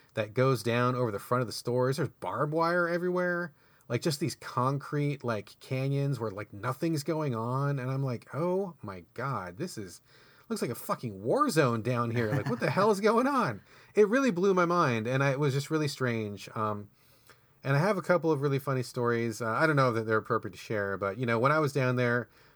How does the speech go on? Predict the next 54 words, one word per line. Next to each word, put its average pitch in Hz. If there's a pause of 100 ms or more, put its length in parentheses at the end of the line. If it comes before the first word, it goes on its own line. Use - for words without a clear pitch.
(120)
that 123
wa-, 113
for -
my 151
first 170
E 127
three, 110
that 107
was 110
when 113
I 107
met 110
a 113
lot 107
of 98
the 101
Game 110
Critics 104
staff 113
in 135
person 117
for 117
the 95
first 110
time, 104
and 98
so 110
that 117
was 107
a 104
really 101
good 95
memory 95
also. 95 (400)
So 160
I 170
really 247
do 175
like 127 (420)
the, 117
the 113
feeling 127
of 110
going 110
to 113
an 101
expo 113
like 107
that. 110
I 113
think 180
it's 143
really 127
great. 95